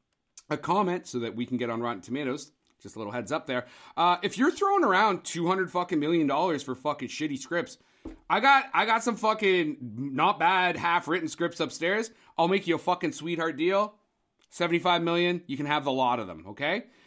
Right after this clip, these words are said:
You come on down, we'll wheel, we'll fucking deal,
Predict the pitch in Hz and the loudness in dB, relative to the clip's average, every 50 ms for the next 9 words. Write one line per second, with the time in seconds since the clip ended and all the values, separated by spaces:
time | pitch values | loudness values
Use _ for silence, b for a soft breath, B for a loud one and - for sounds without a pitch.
0 | b b b 127 - 170 180 185 190 190 175 190 196 202 202 208 208 214 202 B | b b b -10 -6 -2 0 0 0 0 2 2 2 2 4 2 2 0 -2 B
1 | B B B 123 135 135 143 175 185 190 202 202 190 170 156 143 135 - - 165 | B B B -2 -2 0 0 0 2 2 2 2 0 -2 -4 -6 -6 -4 -2 -2
2 | 165 165 175 165 147 156 170 180 202 214 226 226 220 - | -2 -2 -2 -4 -2 0 0 2 2 0 0 -2 -6 -10